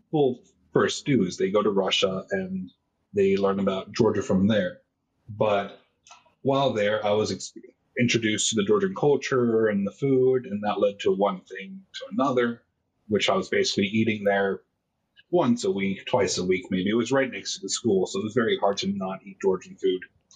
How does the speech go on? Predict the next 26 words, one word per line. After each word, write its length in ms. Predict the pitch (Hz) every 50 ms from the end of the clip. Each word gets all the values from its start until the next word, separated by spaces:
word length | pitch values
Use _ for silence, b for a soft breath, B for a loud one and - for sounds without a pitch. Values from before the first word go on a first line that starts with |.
| - -
and 180 | - 110 101 -
for 80 | 98
cheap 300 | 92 - - 104 95 92 - - -
too. 360 | - - 101 98 185 - - _ _ _ _ _ _ _ _ _ _ _ _ -
Um, 460 | 113 113 107 104 95 90 87 85 87 _ _ _ _ _ _ _ _ _ _ _ _ _ _ _ _ _ _ _ _ _ -
and 180 | 135 135 135
then 120 | 131 127 120
at 100 | 117 -
that 240 | 123 120 117 -
point, 300 | - 120 107 104 107 - - _ _ _ _ _ _ _ _ _
I 300 | 113 107 107 104 104 107 104
went 220 | 110 110 98 - -
to 80 | 117
Georgia 380 | 107 113 117 127 123 127 104 -
for 100 | - -
four 220 | - 110 104 98
days 300 | 98 131 143 131 113 -
because 320 | - 92 - 104 98 92 101
I 80 | 98
made 180 | 95 98 95 95
a 40 | 90
Georgian 360 | - 95 101 101 - 131 123
friend. 300 | - 151 156 175 190 190 - _ 113
They 220 | 101 101 95 95
invited 380 | 98 95 101 98 95 98 98 - -
me 280 | 98 98 104 110 117